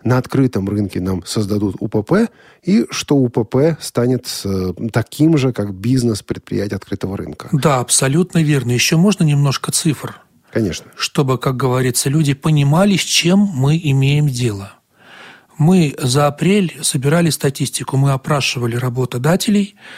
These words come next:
Speaker 2: о возможности, э, ну, опять же, это все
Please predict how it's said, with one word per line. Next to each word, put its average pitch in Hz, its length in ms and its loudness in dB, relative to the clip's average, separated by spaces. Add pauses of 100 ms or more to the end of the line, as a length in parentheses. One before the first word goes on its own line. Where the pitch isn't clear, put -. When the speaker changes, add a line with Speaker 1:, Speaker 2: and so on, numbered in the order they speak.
(300)
Speaker 2:
о 175 220 2
возможности, 143 960 0 (220)
э, 135 100 0
ну, 180 200 4
опять 143 300 0
же, 110 100 -4
это 147 280 -2
все 139 400 0